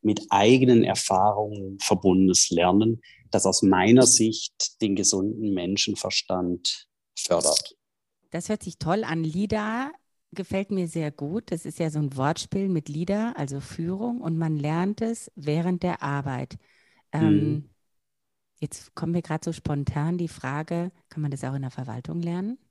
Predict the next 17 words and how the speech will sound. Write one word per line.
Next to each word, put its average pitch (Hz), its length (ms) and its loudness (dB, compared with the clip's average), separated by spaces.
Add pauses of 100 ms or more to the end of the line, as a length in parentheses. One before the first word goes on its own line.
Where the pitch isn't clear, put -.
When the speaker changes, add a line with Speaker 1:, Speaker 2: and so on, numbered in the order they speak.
(1400)
Speaker 2:
Was 131 100 4
Speaker 1:
Ja, 135 220 6
Speaker 2:
glauben 143 80 4
Speaker 1:
ich, 156 120 -2
Speaker 2:
Sie? 156 200 -12 (300)
Speaker 1:
<clears throat> 156 800 4 (140)
absolut. 131 680 6
Und, 107 380 -4
äh, 110 200 -2
wir 101 140 0
werden 104 340 0
auch, 101 360 -4 (240)
hm, 110 280 -2 (240)
viele 120 280 4
Methoden 110 760 6
so 107 300 4
anwenden, 107 840 0